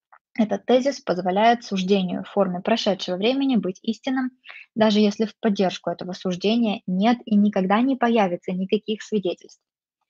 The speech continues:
А, Пикок, в свою очередь, отмечает, что соединяющий тезис действительно должен подразумевать принятие некоторой формы реализма. А, подробнее вопрос о реализме будет рассматриваться в с-, следующих параграфах, в разделах этой главы.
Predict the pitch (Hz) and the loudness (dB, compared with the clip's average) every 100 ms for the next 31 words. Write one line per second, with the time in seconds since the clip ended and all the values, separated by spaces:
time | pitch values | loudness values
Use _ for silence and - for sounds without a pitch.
0 | _ - - - - 175 170 311 320 277 | _ -20 -20 -8 -2 -2 -2 -2 -2 -2
1 | - 208 202 185 185 - - 214 208 269 | -2 0 0 0 -4 -6 -4 -2 2 2
2 | 294 - 196 - 220 208 220 254 277 247 | 0 -6 -10 -4 0 2 2 0 -2 -2
3 | 233 247 214 208 - 247 285 269 240 214 | -2 0 0 -2 -4 -6 -4 0 2 0
4 | 185 180 185 190 190 185 190 247 - 190 | 0 -4 -2 -2 -2 0 0 -2 -4 -4
5 | 196 220 190 180 190 - 190 - 190 190 | -4 -4 -6 -8 -10 -6 -6 -4 -4 -2
6 | 185 185 196 180 175 - - _ _ - | -2 -2 -2 -4 -10 -20 -20 _ _ -20
7 | - - - 175 196 202 208 196 180 185 | -20 -14 -10 -4 0 4 4 4 2 -2
8 | 170 - 190 190 226 311 277 208 233 233 | -4 -2 -2 0 0 0 0 0 0 -4
9 | 202 214 226 190 185 - - - 208 196 | -4 -4 -4 -8 -10 -16 -20 -8 -4 -2
10 | 185 185 - 196 185 - - - 226 247 | -2 -4 -2 -2 -4 -8 -10 -6 -4 -6
11 | 233 - 202 208 208 - 190 185 214 254 | -8 -8 -8 -8 -10 -8 -4 -4 -2 -4
12 | 247 247 208 196 196 190 190 190 | -4 -8 -8 -8 -6 -6 -4 -6